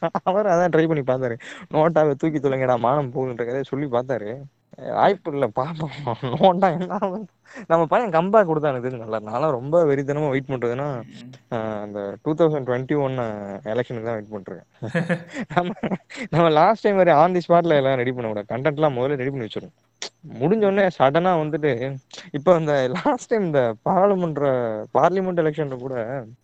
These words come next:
Speaker 1: நிறைய கம்-, நிறைய இடங்கள்ல பாத்தீங்கன்னா,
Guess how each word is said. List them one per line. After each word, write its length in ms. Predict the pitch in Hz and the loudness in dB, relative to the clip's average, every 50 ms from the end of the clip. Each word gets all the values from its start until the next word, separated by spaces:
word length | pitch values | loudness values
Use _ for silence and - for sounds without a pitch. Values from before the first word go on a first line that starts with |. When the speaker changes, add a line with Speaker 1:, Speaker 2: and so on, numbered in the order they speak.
| - - - | -20 -8 0
Speaker 1:
நிறைய 560 | 175 170 156 151 156 180 202 220 311 277 196 | 2 4 6 6 6 6 6 6 4 2 4
கம்-, 420 | 165 175 180 214 - - - 208 - - 349 339 - - - _ - - _ - - 330 254 | 4 4 4 4 4 2 2 2 2 2 0 0 0 -2 -4 _ -6 -6 _ -8 -14 -12 -8
நிறைய 300 | - 185 180 190 - 285 - | 0 2 2 4 4 2 2
இடங்கள்ல 320 | - 233 226 226 208 185 160 | 2 0 2 2 2 2 2
பாத்தீங்கன்னா, 380 | 156 151 147 151 160 175 180 | 2 2 0 0 -2 -2 -2